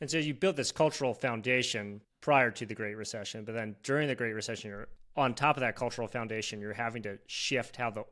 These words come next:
org is actually structured. I think you framed it as maybe moving from more of a command and control to a, a slingshot organization.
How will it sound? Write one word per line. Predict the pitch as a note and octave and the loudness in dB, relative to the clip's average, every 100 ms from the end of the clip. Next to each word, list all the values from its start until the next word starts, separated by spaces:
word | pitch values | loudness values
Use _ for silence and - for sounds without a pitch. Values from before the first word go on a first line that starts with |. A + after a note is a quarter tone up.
| - | -8
org | B2 A2 G#2+ | -4 -4 -4
is | G2+ | -6
actually | G#2+ G#2 - | -6 -6 -8
structured. | G2 - A#2 G#2+ - C3 C3+ _ _ | -10 -6 -6 -4 -4 -6 -8 _ _
I | A#2+ | -4
think | A#2 | -2
you | A#2 | -2
framed | - A2+ G#2+ | -2 -2 -2
it | |
as | G2 | -4
maybe | G#2+ G#2 | -4 -4
moving | G#2 G#2 G2 | -4 -6 -6
from | A2 | -8
more | G2+ G2+ | -6 -6
of | |
a | G2 F#2+ _ | -6 -12 _
command | A2+ A2 G#2+ G#2+ | -10 -6 -4 -4
and | G#2 | -4
control | G#2 F#2 - G#2 G#2 G2+ | -6 -8 -6 -4 -4 -6
to | - G2+ G2 | -8 -10 -10
a, | A#2 | -8
a | G2+ | -8
slingshot | - A2+ G#2+ G#2+ B2 A2+ A#2 _ _ - | -8 -6 -6 -4 -4 -4 -6 _ _ -8
organization. | C3 C3 B2 C3 C3 D3 C#3+ | -6 -6 -4 -2 -2 -6 -10